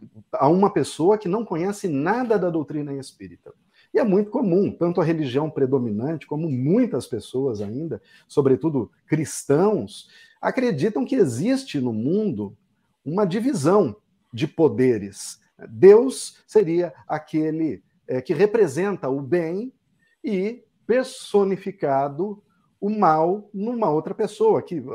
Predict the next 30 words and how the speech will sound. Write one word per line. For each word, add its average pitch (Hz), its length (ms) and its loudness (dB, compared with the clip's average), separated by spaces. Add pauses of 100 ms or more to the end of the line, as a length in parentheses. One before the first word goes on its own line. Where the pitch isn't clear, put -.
(500)
podemos 147 300 -4
chamar 143 260 -6
de 113 140 -12
diabo, 113 600 -6
de 110 120 -12
demônio, 120 800 -6 (280)
de 123 180 -8
Satanás, 139 960 -4
de 139 100 -8
príncipe 202 640 -4
das 139 360 -6
trevas, 143 680 -2 (420)
como 247 500 -2
o 180 120 2
espiritismo 190 960 -4
nos 190 200 -4
explica, 175 680 -6
como 214 260 -4
os, 165 100 -4 (140)
os 147 200 -4
espíritos 202 840 -4
nos 175 240 -4
ensinam 208 720 -4 (260)
sobre 185 380 2
esta 180 380 0
dualidade, 147 1120 -2
essa 147 220 -4
divisão 170 680 -4
de 175 140 -8
forças. - 840 -4